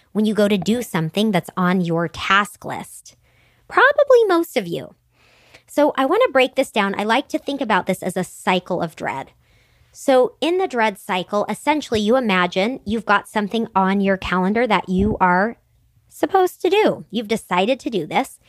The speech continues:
And when you go to do that thing, you don't really feel like doing it. So there you are feeling a sense of dread.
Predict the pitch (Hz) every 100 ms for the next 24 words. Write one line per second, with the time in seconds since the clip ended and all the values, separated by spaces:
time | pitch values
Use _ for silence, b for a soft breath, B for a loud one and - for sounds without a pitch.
0 | B B B 269 311 320 294 294 370 311
1 | 294 262 254 - 202 180 202 - _ _
2 | _ _ _ - 269 302 - 240 202 -
3 | 208 180 175 170 - 156 120 - - _
4 | _ _ _ _ _ _ _ _ - -
5 | 247 240 247 311 311 330 196 180 175 190
6 | _ _ _ - 240 240 247 254 190 -
7 | 196 190 185 - - 175 165 - - 165
8 | 160 160 - 220